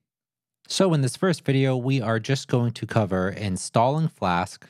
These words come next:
and then setting up some style sheets and two templates. So let's get into it.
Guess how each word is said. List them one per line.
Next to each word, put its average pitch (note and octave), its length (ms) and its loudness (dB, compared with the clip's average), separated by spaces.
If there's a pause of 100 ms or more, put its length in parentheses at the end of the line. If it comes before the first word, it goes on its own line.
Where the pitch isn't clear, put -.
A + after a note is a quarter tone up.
(440)
and G#2+ 120 4
then G2+ 160 2
setting A#2 360 0
up G#2+ 280 0
some F#2+ 240 -4
style B2+ 340 2
sheets - 580 -6 (380)
and G2 260 2
two C3+ 220 2
templates. F2 680 -4 (420)
So D3+ 240 2
let's C3+ 180 0
get A#2 140 -2
into F#2 220 -4
it. C#2+ 120 -6